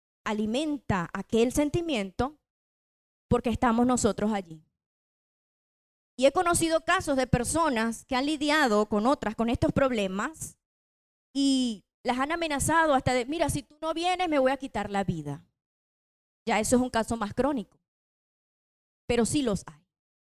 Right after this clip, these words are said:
Entonces tengamos cuidado.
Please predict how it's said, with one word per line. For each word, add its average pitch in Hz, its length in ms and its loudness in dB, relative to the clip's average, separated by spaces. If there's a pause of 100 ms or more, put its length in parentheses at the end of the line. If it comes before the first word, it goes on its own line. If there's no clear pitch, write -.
(140)
Entonces 359 380 0
tengamos 311 800 0 (360)
cuidado. 180 560 -2